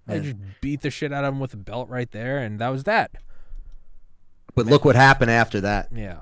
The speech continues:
Speaker 2: It was the surge of the counterculture movement.
Speaker 1: Yeah.
Speaker 2: Young people were fed up, and I guarantee you that happened at a lot of dinner tables.
Speaker 1: Yeah.
Speaker 2: <laughs> Where,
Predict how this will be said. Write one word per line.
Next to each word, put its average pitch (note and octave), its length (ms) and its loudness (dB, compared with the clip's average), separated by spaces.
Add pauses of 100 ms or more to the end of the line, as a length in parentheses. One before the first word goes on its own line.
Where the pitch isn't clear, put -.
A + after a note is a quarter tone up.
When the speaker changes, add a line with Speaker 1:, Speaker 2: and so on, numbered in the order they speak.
(240)
Speaker 2:
It A2+ 120 4
was A2+ 240 -2
the A2 180 -2
surge B2 720 2
of G2+ 120 -6
the G#2 60 -6
counterculture A2+ 760 0
movement. F#2 400 -6 (180)
Speaker 1:
Yeah. G2 220 -10 (760)
Speaker 2:
Young C3 320 4 (300)
people B2+ 400 2
were G#2+ 180 -4
fed A#2+ 760 -2 (340)
up, A2+ 320 2 (100)
and A#2 160 4
I B2 80 8
guarantee C#3 480 2
you C3 80 -4
that A#2+ 200 0 (1000)
happened A2 320 0
at G2+ 40 -2
a F#2+ 40 -4
lot G2+ 140 0
of F#2 60 -6
dinner G2 180 -4
tables. F#2 480 -8 (240)
Speaker 1:
Yeah. G2 120 -10
Speaker 2:
<laughs> - 300 4 (100)
Where, G3 180 10